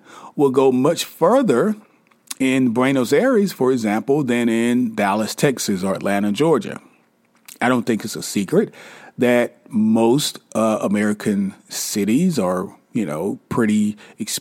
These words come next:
major cities, that is, are pretty expensive to live in. If you live in your, you know, Los Angeles and San Francisco and Manhattan and places like that,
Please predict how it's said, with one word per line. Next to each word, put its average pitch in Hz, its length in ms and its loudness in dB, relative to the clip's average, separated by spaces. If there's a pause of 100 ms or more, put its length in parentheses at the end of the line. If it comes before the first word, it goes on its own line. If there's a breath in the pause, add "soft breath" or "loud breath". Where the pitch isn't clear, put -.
(140)
major 120 600 0
cities, 104 440 -2
that 98 180 -4
is, 110 240 -2
are 101 140 -4
pretty 107 320 0
expensive 104 480 -6
to - 100 -10
live 90 260 -6
in. 190 220 4 (400 loud breath)
If 104 180 -6
you 117 140 0
live 107 260 0
in 135 200 2
your, 101 480 -2
you 113 120 -2
know, 98 220 -2
Los 95 320 -4
Angeles 117 680 0
and 92 120 -6
San - 220 -10
Francisco 113 1040 0
and 85 160 -8
Manhattan 117 460 -4
and 101 120 -4
places - 380 -8
like 90 180 -10
that, 131 300 0